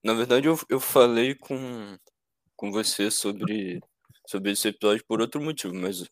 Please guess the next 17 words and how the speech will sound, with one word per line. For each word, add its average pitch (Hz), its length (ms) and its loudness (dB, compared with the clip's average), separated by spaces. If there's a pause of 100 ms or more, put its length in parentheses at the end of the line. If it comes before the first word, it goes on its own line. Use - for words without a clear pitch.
(140)
uma 101 200 -2
coisa 104 260 0
que - 140 -4
eu 113 60 4
lembrei 104 500 0
foi 95 200 -6
que, 95 320 -8 (760)
que 95 60 0
aconteceu 92 580 -2
nesse 95 240 -4
episódio 92 320 -2
também 95 200 -6
foi 101 180 -4
que - 100 -4
eles, 98 160 -4
tipo, 98 260 -6
passaram 101 540 -2